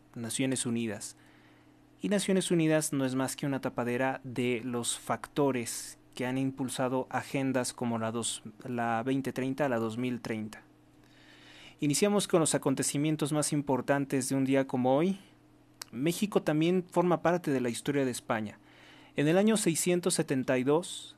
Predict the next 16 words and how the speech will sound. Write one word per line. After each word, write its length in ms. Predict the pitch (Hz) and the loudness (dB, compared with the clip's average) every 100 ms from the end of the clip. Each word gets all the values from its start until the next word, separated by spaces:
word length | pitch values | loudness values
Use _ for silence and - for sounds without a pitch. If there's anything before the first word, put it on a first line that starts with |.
| - | -8
después 360 | 135 - 160 151 | -6 0 2 4
de 120 | 151 | 2
Cristo, 480 | 151 147 - 185 185 | 2 0 2 2 2
en 120 | 151 | 0
España 460 | 135 135 165 170 170 | -2 0 0 2 2
comienza 560 | 143 139 151 151 175 170 | 2 2 2 2 0 0
el 160 | 139 131 | -2 -2
reinado 640 | 131 135 143 151 165 165 | 0 0 2 4 2 0
del 320 | 139 131 131 | -4 -2 0
rey 280 | 127 151 156 | 0 2 2
visigodo 720 | 151 147 143 139 151 160 160 - | 2 0 0 4 6 6 4 0
Wamba. 580 | 131 170 185 143 107 - - - _ - _ - - - - - - - - | 2 6 6 4 0 -6 -20 -20 _ -20 _ -20 -20 -20 -20 -20 -20 -20 -14
Aunque 220 | - 220 | -10 -4
no 100 | 254 | 2
lo 100 | 294 | 2
crean, 380 | 302 180 170 190 | 4 2 2 -2